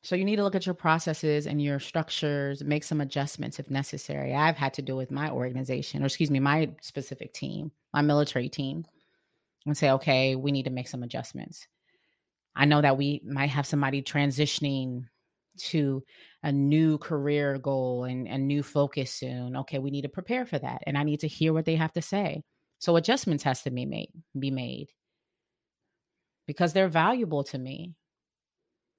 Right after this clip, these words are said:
And they need to know that. And in that process, if they need time off and they need to be, they need to get it as well. You need to be able to find that balance. Remember, work-life balance was something that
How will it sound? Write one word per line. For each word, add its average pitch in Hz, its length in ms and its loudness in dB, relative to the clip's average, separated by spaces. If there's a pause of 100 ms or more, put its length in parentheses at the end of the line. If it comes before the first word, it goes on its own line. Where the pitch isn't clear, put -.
(1000)
And 165 80 2
they 180 80 4
need 196 160 -2
to 202 80 -2
know 220 220 0
that. 139 240 0
And 160 140 0
in 160 160 0
that 165 160 4
process, 180 500 2
if 147 80 -2
they 156 120 2
need 151 180 -2
time 147 280 0
off 170 440 2
and 135 140 -2 (380)
they 160 100 -2
need 175 180 -2
to 190 60 -4
be, 180 300 -6
they 165 160 -2
need 190 160 -2
to 202 80 -6
get 190 160 0
it 196 100 -2
as 190 160 -2
well. 202 420 -4 (1400)
You 160 120 -4
need 190 160 0
to 226 80 2
be 190 100 2
able 180 100 4
to 165 60 0
find 160 240 2
that 147 140 0
balance. 143 340 0
Remember, 156 260 2
work-life 156 460 2
balance 147 340 2
was 147 120 -6
something 147 300 -4
that 139 220 0